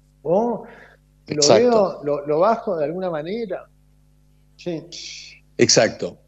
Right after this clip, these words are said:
Speaker 2: Eh, Pablo, querido, se me quedé sin tiempo. Muy lindo hablar y que nos cuentes. Espero que <clears throat> que todo siga bien y que, bueno,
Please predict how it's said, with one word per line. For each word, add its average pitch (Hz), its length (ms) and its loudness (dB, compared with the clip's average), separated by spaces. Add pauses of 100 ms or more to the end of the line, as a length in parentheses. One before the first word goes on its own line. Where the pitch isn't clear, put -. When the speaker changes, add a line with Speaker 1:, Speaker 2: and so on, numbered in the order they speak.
(120)
Speaker 2:
Eh, 135 1200 2 (200)
Pablo, 175 340 2
querido, 151 640 2 (180)
se 139 160 -4
me 143 180 -4
quedé 151 220 4
sin 160 260 -2
tiempo. 139 760 2
Muy 117 460 0
lindo 143 580 8
hablar 131 280 6
y 135 80 2
que 120 100 0
nos 113 140 -6
cuentes. 143 460 2
Espero 120 380 2
que 104 240 4 (460)
<clears throat> 170 340 6
que 123 120 6
todo 135 220 8
siga 135 280 6
bien 165 420 2
y 139 140 -4
que, 117 320 4
bueno, 127 380 2